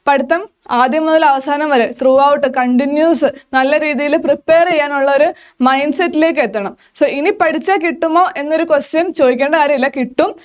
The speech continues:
നമുക്ക് നല്ല രീതിയിൽ ഹാർഡ് വർക്ക് ചെയ്യാൻ നിങ്ങൾ റെഡി ആണെങ്കിൽ ഉറപ്പായിട്ടും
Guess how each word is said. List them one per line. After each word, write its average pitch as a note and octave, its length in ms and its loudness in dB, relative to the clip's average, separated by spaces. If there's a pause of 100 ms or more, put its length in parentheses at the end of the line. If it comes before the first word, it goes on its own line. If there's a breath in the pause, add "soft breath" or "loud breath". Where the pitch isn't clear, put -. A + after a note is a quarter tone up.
(200 loud breath)
നമുക്ക് B3+ 420 0 (100)
നല്ല B3+ 320 2
രീതിയിൽ E4 360 0
ഹാർഡ് A#3+ 400 -2
വർക്ക് C#4 260 0
ചെയ്യാൻ D4 360 0
നിങ്ങൾ D4+ 260 0
റെഡി C#4 280 0
ആണെങ്കിൽ C4 520 0 (300 soft breath)
ഉറപ്പായിട്ടും E4 640 0